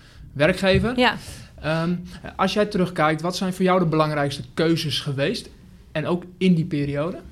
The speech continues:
Speaker 2: Nou, de belangrijkste keuze is één, dat ik na anderhalf jaar over, de kans kreeg om over te stappen naar H R.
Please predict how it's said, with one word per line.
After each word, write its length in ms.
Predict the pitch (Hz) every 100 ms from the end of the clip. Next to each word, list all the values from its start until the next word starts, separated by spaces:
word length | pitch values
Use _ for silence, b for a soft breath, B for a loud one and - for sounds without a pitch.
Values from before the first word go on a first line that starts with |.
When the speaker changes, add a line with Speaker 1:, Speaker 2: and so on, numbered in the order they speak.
| -
Speaker 2:
Nou, 120 | 190
de 60 | 196
belangrijkste 400 | 220 247 240 -
keuze 280 | 233 220
is 140 | 208 -
één, 280 | 254 226 208
dat 120 | 202
ik 80 | 202
na 140 | 202
anderhalf 400 | - 220 214 185
jaar 140 | 196 220
over, 560 | 220 202 208 214 208
de 100 | 190
kans 320 | 190 233 226
kreeg 200 | - 196
om 100 | 196
over 200 | 214 208
te 60 | 214
stappen 260 | - - 185
naar 120 | 175
H 260 | 175 - 233
R. 220 | 269